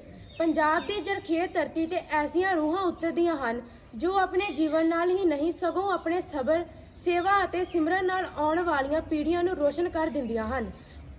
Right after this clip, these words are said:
ਮਨੁੱਖ ਦੇ ਜੀਵਨ ਵਿੱਚ ਇੱਕ ਮਾਂ ਦੀ ਹੀ ਪ੍ਰੇਰਨਾ ਹੁੰਦੀ ਹੈ, ਜੋ ਉਸ ਨੂੰ ਭਗਤ ਜਾਂ ਸੂਰਮਾ ਬਣਾ ਦਿੰਦੀ ਹੈ। ਮਾਵਾਂ ਤਾਂ ਇਸ ਜਗਤ ਵਿੱਚ ਬਹੁਤ ਹੋਈਆਂ ਹਨ, ਪਰ ਮਾਤਾ ਗੁਜਰੀ ਜੀ ਦਾ ਜੀਵਨ ਇੱਕ ਐਸੀ ਰੋਸ਼ਨੀ ਸੀ,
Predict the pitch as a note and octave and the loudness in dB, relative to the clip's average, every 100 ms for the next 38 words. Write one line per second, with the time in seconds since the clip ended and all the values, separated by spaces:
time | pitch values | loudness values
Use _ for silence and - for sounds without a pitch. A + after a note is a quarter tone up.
0 | - - - C#4+ D#4 E4 F#4 G#4+ A4 E4 | -20 -20 -8 -2 2 2 0 -4 0 2
1 | D#4+ E4+ E4 D#4 D#4+ - D#4+ E4 F4 D#4+ | 4 4 4 2 0 -4 -4 0 2 4
2 | D4 E4+ G4 G4 E4+ E4 D#4 E4 D#4 B3 | 4 2 2 0 0 2 2 0 0 0
3 | B3+ G#3 - - - - A3 F4 G4 G4 | -2 -2 -6 -18 -20 -10 -2 0 0 0
4 | F#4 G4+ F#4+ D#4+ - F#4+ F#4 F#4+ E4+ D#4 | 0 0 -2 -2 -2 -2 0 0 0 2
5 | D#4+ F4 F4 D4+ D4+ C4+ A3+ A#3 A#3+ - | 2 2 2 0 0 -2 -2 -2 -2 -4
6 | - - - C#4 D#4 D#4+ F#4+ G4+ G4 D4 | -16 -20 -6 2 4 4 2 0 -2 -2
7 | E4+ G4+ D#4+ D#4 D#4+ E4+ F#4 F4+ A#3 D4+ | -2 -2 0 0 2 -2 -2 -4 -2 0
8 | F#4 G4 G4 E4+ C#4+ C4 A3 - - - | 0 -2 2 2 2 -2 -4 -12 -20 -4
9 | E4+ E4+ D#4+ D#4 E4+ C#4+ D#4 D#4+ F4+ F4+ | 2 4 4 4 0 0 0 2 2 4
10 | F#4 F#4 C4 D#4 E4+ C#4+ E4+ D#4 - D4 | 4 2 2 0 0 0 -2 -2 -2 -2
11 | D4 G#4 F#4 D4+ D4+ E4 E4+ F#4+ | 0 0 2 2 2 2 2 0